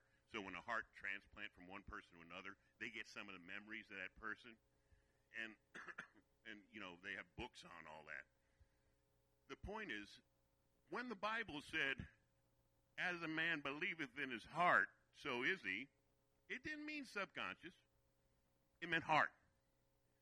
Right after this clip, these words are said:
See, God always knows more than we think we know. And when he said heart, he didn't make a mistake. He knows what the heart is. So when we, and then we just catch up slowly with science to what the Bible's already told us.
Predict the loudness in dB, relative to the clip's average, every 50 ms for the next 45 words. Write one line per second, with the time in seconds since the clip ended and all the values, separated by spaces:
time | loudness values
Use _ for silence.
0 | _ _ _ _ _ _ _ -8 -8 -8 -4 -2 0 2 2 2 2 2 2 0
1 | 0 -2 -4 -2 -2 0 -2 -2 -2 0 2 2 2 2 2 0 -2 -2 -4 -4
2 | -8 -8 -8 -4 -4 -4 -2 -2 -4 -6 -10 -14 _ _ _ _ _ _ _ _
3 | _ _ _ _ _ _ _ _ _ _ _ _ _ _ _ _ _ _ _ -8
4 | -6 -6 -6 -2 0 0 0 2 4 4 4 4 4 2 0 2 2 2 2 2
5 | 0 -4 0 4 4 4 4 4 2 0 2 2 2 2 0 -2 0 4 6 8
6 | 8 8 6 2 -2 -8 -14 -20 -20 -20 _ _ _ _ _ _ _ _ _ _
7 | _ _ _ _ _ _ _ _ _ _ _ _ _ _ _ _ _ _ _ _
8 | _ _ -6 0 0 0 0 0 -4 _ _ _ _ _ -2 0 0 0 0 0
9 | -2 0 0 0 2 0 0 0 -2 -2 -2 -4 -8 -8 -10 -16 -16 -14 -14 -12
10 | -12 -8 -4 -2 0 0 -2 -4 -8 -20 _ _ -20 -20 -12 -8 -4 -2 -2 0
11 | -2 -2 -4 -4 -4 -4 -6 -6 -6 -4 -2 0 0 2 0 0 -2 -4 -8 -12
12 | -18 -20 _ _ _ _ _ _ _ _ _ _ _ _ -4 -4 -4 -4 -6 -4
13 | -4 -4 -2 -4 -4 -4 -4 -4 -4 -4 -4 -6 -6 -6 -6 -10 -14